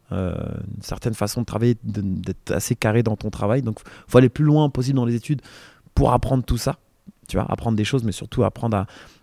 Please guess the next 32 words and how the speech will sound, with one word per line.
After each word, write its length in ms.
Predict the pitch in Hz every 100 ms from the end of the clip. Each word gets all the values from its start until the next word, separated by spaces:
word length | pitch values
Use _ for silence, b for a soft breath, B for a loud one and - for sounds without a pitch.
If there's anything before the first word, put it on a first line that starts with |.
| -
à 80 | -
avoir 220 | 90 101
une 120 | 104 107
rigueur 460 | 101 104 113 117
et 100 | 101
à, 160 | 82 82 b b
et 60 | 98
à 20 |
être 120 | -
cadré, 360 | - 98 107 160
tu 140 | -
vois. 140 | 92 - b b b b
Et 100 | -
après, 260 | 107 - 151
oui, 300 | 151 165 139
euh, 120 | 104 107 B B B B
si, 500 | - - - 113 113
si 140 | 107 -
quelqu'un 280 | 127 127 135
voulait 220 | 117 123
se 160 | -
lancer 220 | 113 - 120
dans 160 | 117
l'humour 500 | 113 117 147 160 135
et 40 | 113
dans, 140 | 110
dans 420 | 113 107 101 104
ce 120 | -
métier-là, 420 | 113 - 117 131 143
je 80 |
dirais 280 | 107 107 120
que 340 | 123 113 104